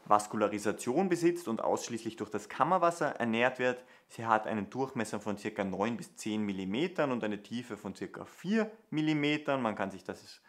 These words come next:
vier bis fünf Millimetern, man kann sich das merken mit einem, die Linse ist ein Nine-to-Five-Job,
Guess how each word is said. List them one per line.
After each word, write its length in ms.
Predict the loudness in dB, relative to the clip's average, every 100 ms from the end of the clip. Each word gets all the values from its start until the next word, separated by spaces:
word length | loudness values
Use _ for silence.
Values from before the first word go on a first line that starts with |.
| -20 _
vier 200 | -4 -2
bis 180 | -4
fünf 300 | 0 2 2
Millimetern, 560 | 0 -2 -2 -2 -2 -2
man 120 | -2
kann 140 | -4 -10
sich 120 | -12
das 160 | -12
merken 320 | -6 -4 -4 -6
mit 120 | -4
einem, 260 | -4 -6
die 80 | -8
Linse 320 | -4 -2 0
ist 120 | 0 -2
ein 220 | -2 2
Nine-to-Five-Job, 1800 | 4 2 -2 -8 2 6 6 4 -2 -16 _ _ _ 4 8 8 6